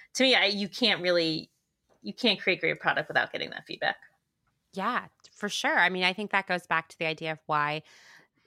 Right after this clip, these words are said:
Speaker 2: everyone should be wary of these, like, fast fashion
Speaker 1: Yes.
Speaker 2: brands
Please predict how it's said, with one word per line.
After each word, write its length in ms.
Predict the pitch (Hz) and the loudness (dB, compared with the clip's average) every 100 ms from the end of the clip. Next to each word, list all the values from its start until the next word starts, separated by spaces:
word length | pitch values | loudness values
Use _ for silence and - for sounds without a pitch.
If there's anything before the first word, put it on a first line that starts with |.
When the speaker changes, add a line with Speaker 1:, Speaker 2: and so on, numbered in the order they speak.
| _ - | _ -4
Speaker 2:
everyone 320 | 170 170 170 | -2 0 -2
should 140 | - 160 | -4 -8
be 100 | 160 | -4
wary 440 | 156 151 156 151 | -2 -2 -2 -2
of 120 | 147 - | -4 -4
these, 220 | 147 143 | -8 -6
like, 140 | 139 | -8
fast 340 | - 135 - - | 0 0 0 0
fashion 360 | 131 139 - | 0 0 -4
Speaker 1:
Yes. 60 | 175 | -4
Speaker 2:
brands 440 | 170 175 185 185 | -2 0 -2 -6